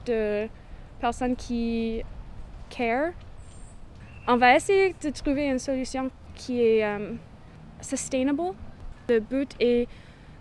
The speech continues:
que les personnes qui habitent dans le parc aient des maisons bientôt.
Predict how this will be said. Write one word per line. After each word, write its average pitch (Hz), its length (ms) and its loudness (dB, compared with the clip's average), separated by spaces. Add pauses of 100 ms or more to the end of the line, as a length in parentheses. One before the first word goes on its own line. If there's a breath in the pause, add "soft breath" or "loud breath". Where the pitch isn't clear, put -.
que 277 80 6
les 226 160 6
personnes 269 360 0
qui 262 160 -2
habitent 269 680 -4
dans 226 100 -4
le 214 160 -2
parc - 580 -6 (380 loud breath)
aient 233 220 6
des 233 220 4
maisons 226 480 4 (440)
bientôt. 247 560 4